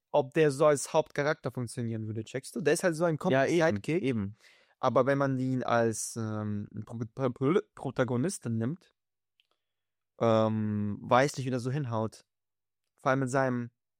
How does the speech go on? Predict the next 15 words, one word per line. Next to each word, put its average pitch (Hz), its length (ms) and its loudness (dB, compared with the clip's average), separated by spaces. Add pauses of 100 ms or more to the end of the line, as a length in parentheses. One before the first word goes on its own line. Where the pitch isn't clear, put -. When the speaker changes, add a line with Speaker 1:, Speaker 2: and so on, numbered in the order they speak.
(340)
Speaker 1:
Sinn 139 300 2
für 165 160 -4
Humor. 156 520 2
Ich - 180 -6
glaube, 170 300 4
dass - 420 0
davon 156 420 2
kann 156 180 -4
es - 260 -8
schnell 156 440 0
zu - 160 -10
viel 147 200 -4
werden, 117 280 -2
tatsächlich. 113 460 -8
Speaker 2:
Ja. 117 320 0